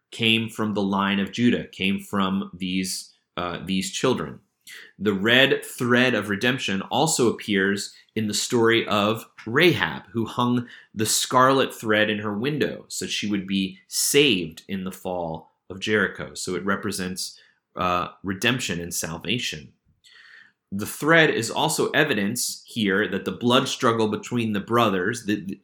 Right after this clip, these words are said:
twins, is not yet solved. There is still blood and violence between them as they jostle for primacy. Who's gonna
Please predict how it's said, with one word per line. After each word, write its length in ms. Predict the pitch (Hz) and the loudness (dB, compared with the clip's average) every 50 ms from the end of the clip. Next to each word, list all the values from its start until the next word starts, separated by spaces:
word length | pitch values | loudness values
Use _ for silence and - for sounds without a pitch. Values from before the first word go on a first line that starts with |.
| _ | _
twins, 680 | - - - 160 156 110 95 98 127 147 156 - - - - - - _ - | -10 -2 2 4 4 4 2 0 -4 -6 -6 -10 -12 -14 -18 -20 -20 _ 0
is 220 | 117 120 113 98 | 0 0 0 0
not 340 | 104 110 120 120 127 123 123 | 0 4 4 4 4 4 4
yet 180 | 123 120 107 - | 2 2 2 0
solved. 640 | - - - 147 139 107 85 64 - - - - - | -2 0 2 2 2 2 0 -4 -8 -14 -16 -8 -4
There 120 | 107 104 | -2 -2
is 140 | 107 - - | -2 -2 -2
still 440 | - - 143 143 135 131 127 - - - - _ - | 0 2 4 4 4 4 2 -2 -8 -18 -20 _ -14
blood 480 | - - 120 117 123 131 135 131 127 | -8 -4 0 4 4 6 6 6 4
and 240 | 127 85 104 104 95 | 4 0 -2 -2 -2
violence 440 | - 113 123 131 127 123 110 107 - | 2 4 4 4 4 2 -2 -4 -6
between 440 | - - - - - 151 160 151 123 | -8 -12 -14 -10 -4 -2 -2 0 0
them 200 | 98 92 92 92 | -2 -4 -2 -2
as 220 | 98 101 95 95 | -2 -2 -2 -2
they 140 | 98 98 95 | 0 -2 0
jostle 720 | 95 - 104 117 123 139 127 - - 113 98 92 90 - - - _ _ _ | -2 0 2 4 4 4 2 2 0 0 0 -2 -4 -6 -12 -20 _ _ _
for 120 | - 110 | -8 -8
primacy. 640 | - - - 143 143 143 123 113 - - - 78 80 | -6 -2 4 6 6 6 6 4 -2 -4 -6 -6 -8
Who's 260 | - - 135 139 123 | -8 -6 -6 -4 -4
gonna 380 | - 131 123 123 120 113 110 | -2 -2 0 0 0 0 -2